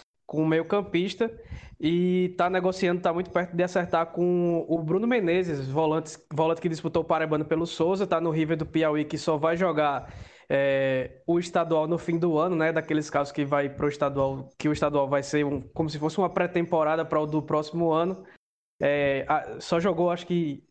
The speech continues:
que, acho que nem chegou a vestir a camisa do River ainda, pra onde foi depois que acabou o estadual.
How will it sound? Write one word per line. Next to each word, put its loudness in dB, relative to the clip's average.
que, 2
acho 0
que 2
nem 2
chegou 0
a 0
vestir 0
a -2
camisa 0
do 2
River 2
ainda, 0
pra 2
onde 0
foi -2
depois -2
que -2
acabou 0
o 2
estadual. 0